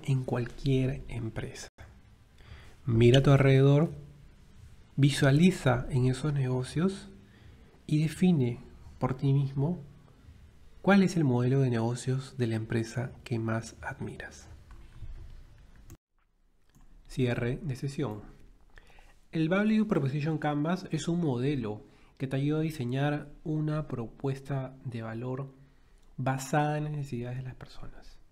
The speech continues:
La propuesta de valor y el segmento es la base para desarrollar el modelo de negocios.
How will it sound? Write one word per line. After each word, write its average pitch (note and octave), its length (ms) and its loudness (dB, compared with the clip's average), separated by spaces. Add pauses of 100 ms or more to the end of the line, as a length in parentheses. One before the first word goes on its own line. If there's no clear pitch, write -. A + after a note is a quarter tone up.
(720)
La C3+ 100 0
propuesta C#3+ 400 0
de E3 60 4
valor C3+ 480 0 (440)
y D3+ 140 2
el C#3 100 0
segmento C3+ 1040 -4
es D#3+ 160 -4
la E3+ 160 -2
base D#3+ 420 -4
para D3+ 280 -4
desarrollar A#2+ 720 -4 (200)
el C3 140 -4
modelo A2+ 380 -6
de A2+ 60 -4
negocios. B2+ 600 -2